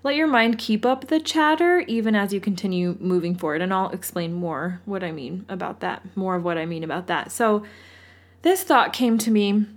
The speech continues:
the first time that I broke an hour for my long Friday run. So on a Friday morning at about six thirty A M, I set a timer to run for an hour and ten minutes, which was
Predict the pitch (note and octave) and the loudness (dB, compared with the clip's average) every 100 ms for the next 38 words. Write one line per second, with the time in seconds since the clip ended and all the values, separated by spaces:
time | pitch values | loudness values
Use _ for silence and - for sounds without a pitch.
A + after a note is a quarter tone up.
0 | - _ _ _ _ _ - A3+ A3 A#3+ | -20 _ _ _ _ _ -6 -2 2 4
1 | B3 A#3+ C4+ C4 A#3+ G#3+ A3 A3 G#3+ G#3+ | 4 2 2 4 4 4 4 2 2 0
2 | G#3 G3+ A3+ A3+ G#3+ G#3 - G#3 G3 F#3+ | 0 2 4 4 2 0 0 0 2 0
3 | F#3+ F#3 F#3+ F#3+ F#3 F#3 F#3 F#3 F3+ F#3 | 0 0 -2 -2 -2 0 0 0 0 -2
4 | D#3 G3 - A3 G#3 G#3 G3+ - - A3+ | -4 -6 0 4 4 2 -2 -8 0 2
5 | A3+ A#3+ A#3+ C4+ A#3 G#3 G3+ G3+ F#3+ F#3+ | 2 2 2 4 2 2 2 0 0 0
6 | F3+ - - G3+ - G#3 F#3+ G3+ G#3 G3 | -2 -2 -4 -6 -4 -4 0 0 0 0
7 | E3+ F3+ F3+ - - - - - A3+ A3 | -2 -6 -8 -14 -20 -20 -20 -4 -2 2
8 | A#3 C4 C4+ G#3 F#3+ F#3+ F#3+ F#3 G#3 G3 | 4 4 0 -2 0 0 -2 -2 -2 0
9 | F#3 F3 F3+ F3+ F3+ E3+ D#3+ E3+ E3+ F3 | 0 0 -2 -4 -4 -4 -6 -4 -2 -2
10 | E3+ F3 F3 - - F#3 F3+ D#3+ F#2 - | -2 -4 -4 -6 -10 -6 -6 -6 -12 -14
11 | - - - G#3 G#3 G#3 G3+ G3+ | -14 -12 -2 -2 0 2 4 2